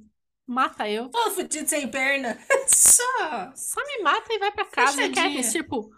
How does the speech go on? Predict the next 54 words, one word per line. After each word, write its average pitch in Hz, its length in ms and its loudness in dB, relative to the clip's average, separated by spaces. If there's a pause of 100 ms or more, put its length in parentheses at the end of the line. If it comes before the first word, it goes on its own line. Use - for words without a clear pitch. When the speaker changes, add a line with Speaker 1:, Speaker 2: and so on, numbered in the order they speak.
(240)
Speaker 1:
"Não", 302 400 -2
e 262 40 -2
a 254 60 -2
Katniss 277 360 -4
surta 453 320 2
nessa 262 280 0
hora, 226 220 -4
porque 262 140 -16
como 453 320 -6
assim? - 200 -4
Eu, 415 260 -4 (280)
eu 254 120 -6
me 254 140 -2
juntei 277 340 -6
com 285 140 -10
você 247 260 -2
e 339 120 -8
vim 277 180 -10
até 269 180 -6
aqui 247 240 -8 (200)
e 254 120 -4
agora, 269 500 -2 (600)
não, 247 540 -4 (140)
não. 226 480 -2
E 185 280 -12 (200)
Speaker 2:
E, 320 200 2
gente, 285 300 0
Speaker 1:
aí 320 80 -6
Speaker 2:
a - 20 -12
Katniss 254 460 -2
tem 247 200 -4
uma 240 140 -6
coisa 240 320 -4
com 247 160 -8
proteger 247 920 -2
pessoas. 180 920 0
Então, 220 280 -4
Speaker 1:
É. - 20 -4
Speaker 2:
na 240 120 -2
cabeça 254 420 -2
da 240 160 -2
Katniss 220 480 -2
é, 190 200 -2
"Eu 226 140 -4
protegi 240 440 -4
você 285 280 -4
até 254 200 -2
agora 202 340 0
e - 20 2
agora 226 220 -2
eu 214 60 -4
vou 220 100 -2
te 220 120 -8
matar? 202 380 0